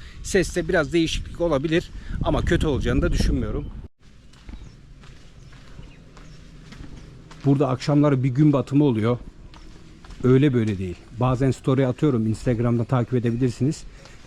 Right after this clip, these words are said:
Hatta bazen değil, günlük story atıyorum. Bak şurada bir manzara oluyor. İnanılmaz.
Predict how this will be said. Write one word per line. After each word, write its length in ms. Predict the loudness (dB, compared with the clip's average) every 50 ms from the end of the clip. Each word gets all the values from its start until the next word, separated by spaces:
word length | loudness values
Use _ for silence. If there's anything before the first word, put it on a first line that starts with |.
| -8 -8
Hatta 300 | -6 -2 0 0 2 4
bazen 320 | 2 2 4 4 2 2
değil, 180 | 2 2 0 2
günlük 300 | 4 4 6 6 4 2
story 320 | -2 -4 -4 -4 -4 -4 -6
atıyorum. 420 | -8 -6 -4 -2 0 0 0 -2 -4 -10 -20 -20 -20 -20 -20 -20 -20 -20 -20 -20 -20 -20 -20 -20 -20 -16 -6 -4
Bak 140 | -4 -4 -4
şurada 460 | -4 -2 0 0 2 4 2 2 0 -2 -8 -12 -14 -12 -10 -8 -4 2 4
bir 80 | 6
manzara 420 | 6 6 6 4 4 2 2 4 4
oluyor. 340 | 4 2 2 2 0 0 -2 -4 -10 -12 -14 -16 -16 -16 -18 -18 -18 -18 -14 -14 -12 -12 -12 -14 -14 -14 -14 -12 -8 -6 -6 -4 -4 -6 -4 -4 -4 -4 -6 -8 -10 -10 -10 -12 -14 -16 -16 -16 -16 -16 -16 -16 -14 -14 -14 -14 -14 -14 -16 -14 -12 -12 -14 -14 -14 -14 -14 -12 -12 -12 -12 -12 -12 -10 -10 -10 -10 -10 -12 -14 -14 -16 -16 -16 -14 -14 -12 -12 -10 -10 -10 -8 -8 -8 -8 -10 -8 -4
İnanılmaz. 680 | 0 0 2 2 2 2 2 2 2 0 -4 -10 -10